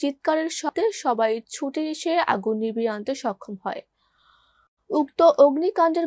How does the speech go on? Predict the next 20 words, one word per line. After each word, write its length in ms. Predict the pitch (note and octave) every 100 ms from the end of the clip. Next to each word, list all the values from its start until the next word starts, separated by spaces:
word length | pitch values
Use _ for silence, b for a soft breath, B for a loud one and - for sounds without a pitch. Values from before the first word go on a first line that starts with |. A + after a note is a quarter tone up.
| -
ঘটনায় 400 | C#4 C4+ D4 G4 G4
মালয়েশিয়ান 440 | C4 C4 - C4+ B3+
প্রবাসী 400 | C#4 C4+ D4+ - F#4
ভাইদের 320 | D4 D4 D4+ D4+ -
সাথে 280 | C4+ C4+ F4+ C#4 A3
আলোচনা 380 | A3 A#3+ A3+ A3+ B3
করে 180 | B3 D4 C#4+
তাদের 240 | A3+ A#3 A3+
বোন 240 | A#3+ A3+ C#4 - B B _
মোসাম্মদ 560 | C4 B3+ C#4+ C4+ C#4 C#4 C#4
ফাতেমা 400 | - B3+ C#4+ D#4+ D#4+
আক্তার 220 | C4+ D4+ C4
বাদী 220 | A3 A#3 C#4
হয়ে 160 | C#4+ - -
কোতোয়ালি 420 | G3 G3 G3 G3 G3+
মডেল 240 | G#3 A3+ C#4+ F4+
থানায় 320 | D#4 C4+ D#4+ A3
অভিযোগ 300 | G3 G3+ G3 F#3+
দায়ের 260 | G3+ G3+ G3 F#3+
করেন। 240 | C#3 B2